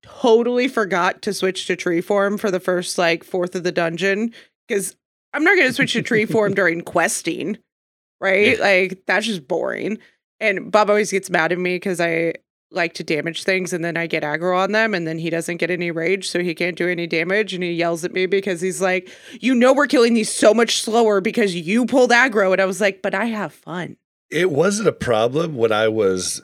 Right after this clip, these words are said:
Speaker 2: deep, when I was deep prot spect and, and,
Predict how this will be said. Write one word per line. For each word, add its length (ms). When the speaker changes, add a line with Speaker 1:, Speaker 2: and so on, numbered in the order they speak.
Speaker 2:
deep, 400
when 280
I 60
was 120
deep 240
prot 440
spect 560
and, 360
and, 340